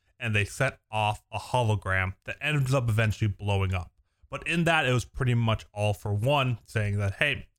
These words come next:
I knew you'd do this. I know Lady Nagant isn't that. This is all her own choice, but just to be safe, I set this up, and now it's your turn." Pretty much kind of giving that great parallel back to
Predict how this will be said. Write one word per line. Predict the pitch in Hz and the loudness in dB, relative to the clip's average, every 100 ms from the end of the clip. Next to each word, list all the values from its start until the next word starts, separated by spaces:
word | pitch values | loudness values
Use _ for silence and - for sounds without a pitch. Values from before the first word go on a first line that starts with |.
| _ | _
I | 127 | -4
knew | 131 | 0
you'd | 120 110 | 2 2
do | 104 98 | 0 0
this. | 98 - | 0 -2
I | 117 | -2
know | 123 127 | 2 2
Lady | 117 110 101 101 | 2 2 0 -4
Nagant | 98 101 - | -4 -8 -4
isn't | 104 98 | -4 0
that. | 98 95 - _ - | 0 0 -4 _ -12
This | 143 120 | -4 -4
is | 113 - | -4 -2
all | 123 123 | 0 2
her | 117 120 | 2 2
own | 113 107 | 2 2
choice, | - 107 98 95 | 0 0 0 -2
but | - 104 - | -4 -4 -2
just | 123 - | -4 -2
to | |
be | 117 | -2
safe, | 107 107 101 - | -2 0 -2 -2
I | 101 | -8
set | - 98 | -4 -6
this | 104 - | -6 -8
up, | 98 95 - _ _ _ _ - | -8 -10 -14 _ _ _ _ -8
and | 107 104 | -4 0
now | 113 117 117 113 | 2 2 2 0
it's | 107 - | -4 -4
your | 98 98 95 - | -2 0 -2 -6
turn." | - 101 - - _ | -8 -8 -8 -16 _
Pretty | - 113 | -2 0
much | 107 101 | 0 -2
kind | 107 98 | -4 -4
of | 92 _ _ _ - | -4 _ _ _ -6
giving | 139 127 | 0 2
that | 127 | 2
great | 107 110 107 | 2 0 0
parallel | - 107 101 101 98 | 0 2 2 2 2
back | 95 98 92 - | 0 -2 -6 -4
to | 104 98 95 | -2 0 -2